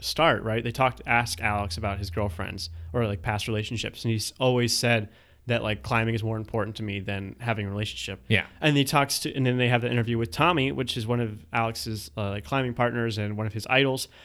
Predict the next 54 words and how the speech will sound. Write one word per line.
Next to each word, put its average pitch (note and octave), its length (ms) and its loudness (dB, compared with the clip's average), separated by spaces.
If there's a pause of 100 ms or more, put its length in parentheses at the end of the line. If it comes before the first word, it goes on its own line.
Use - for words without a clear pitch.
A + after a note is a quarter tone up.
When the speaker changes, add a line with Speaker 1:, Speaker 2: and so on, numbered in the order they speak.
(120)
Speaker 1:
He C#3+ 140 4
also C3 300 4
says, A#2 280 -2
like, G2+ 180 -6 (220)
"You B2 80 -4
can't C#3+ 280 2
have A#2 340 -2
that. G#2 400 -2
Like, A#2 220 -4
in C#3 80 0
order D3 180 4
to C#3 140 2
have A#2 400 2
the A#2 220 -4
armor C3 580 2
necessary B2+ 580 2
to B2+ 100 -4
do A#2+ 140 0
something C3+ 240 -4
like C3+ 140 -6
this, C#3+ 200 -2 (160)
you B2+ 180 2
have A#2+ 200 2
to C3 80 0
leave A#2 300 2
all A2 180 4
of G#2+ 60 0
that G#2+ 260 -2
behind G2+ 540 0
and G#2 120 -2
not, G#2+ 200 -4 (260)
and B2+ 60 0
not B2+ 200 2
think E3+ 180 4
about A2+ 220 2
it - 20 -2
and A2 80 -4
not A#2 140 -6
care D3+ 200 4
about F2 300 -2
it." - 80 -12 (460)
Um, A#2 560 -2
which E3 240 2
is, D3+ 100 -4
like, C3+ 200 2 (320)
heartbreaking, E3 680 2
especially F#3+ 340 0
since - 280 -4 (180)
Sonny F#3+ 320 4
is E3+ 80 2
so D#3 140 2
sweet F3 320 2
and C#3+ 100 -2
cute. F3 340 4